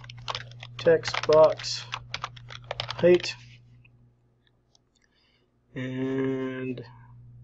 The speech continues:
what is the actual text? Oh, goodness. Behavior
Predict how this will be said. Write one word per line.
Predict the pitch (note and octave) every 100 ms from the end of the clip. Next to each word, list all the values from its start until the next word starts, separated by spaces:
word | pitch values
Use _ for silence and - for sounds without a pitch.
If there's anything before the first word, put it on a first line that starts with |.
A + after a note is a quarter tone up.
| - - - - - - -
what | G2+ F#2+
is | -
the | - - B2
actual | B2 - A#2 A2 A#2+ -
text? | - - - - - D#3+ - - - - - - - - - - - - - - - - - - - _ _ _ _ _ D#3
Oh, | D3+ C#3 C#3 C3+ C3+ C3 B2 B2 B2 _
goodness. | G#2 G2+ - - - _ _ _ _ _ _ _ _ _ _ _ _ _ _ - - - -
Behavior | - - A#2+ A2+ A2+